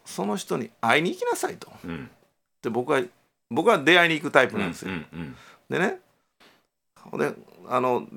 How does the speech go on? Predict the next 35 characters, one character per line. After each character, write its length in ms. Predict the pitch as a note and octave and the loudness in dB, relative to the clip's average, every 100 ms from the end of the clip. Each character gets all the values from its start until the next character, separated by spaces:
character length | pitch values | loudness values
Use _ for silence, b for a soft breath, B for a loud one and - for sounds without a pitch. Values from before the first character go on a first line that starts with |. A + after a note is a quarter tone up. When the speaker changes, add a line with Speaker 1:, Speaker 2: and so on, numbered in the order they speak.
| D2+ _ _ _ - | -16 _ _ _ -6
Speaker 1:
ち 80 | F3 | -2
ゃ 80 | |
ん 60 | F#3 | 0
と 100 | - | -2
出 220 | E3 F3 | 0 2
会 80 | F#3+ | 2
っ 40 | - _ | 0 _
て、 100 | - | -10
Speaker 2:
う 100 | G2+ | -8
ん。 200 | E2+ C#2 | -8 -10
Speaker 1:
話 500 | - F#3 G#3+ - F#2+ | 0 4 4 2 -2
を、 140 | E2 - | -6 0
相 220 | D3+ F3 | 2 2
手 100 | - | 2
の 60 | B2 | 2
話 260 | C3 G2 F2+ | 2 0 -4
き-、 180 | D3 | -8
Speaker 2:
う 40 | C#3+ | -8
ん。 20 | |
Speaker 1:
聞 180 | - F3+ | -4 -4
く 140 | G#3+ | 2
ど 120 | G3+ F#3+ | 2 4
こ 80 | |
ろ 80 | B2 | 2
か、 100 | G2+ | 2
ま 120 | G2 | -2
あ、 40 | G#2 | -2
こ 180 | - B2 | -2 2
っ 20 | |
ち 80 | G3 | 4
は 60 | |
も 100 | A2+ | 4
う 40 | G#2+ | 2
完 200 | D#3 D#3 | 2 2
全 220 | D3 | -2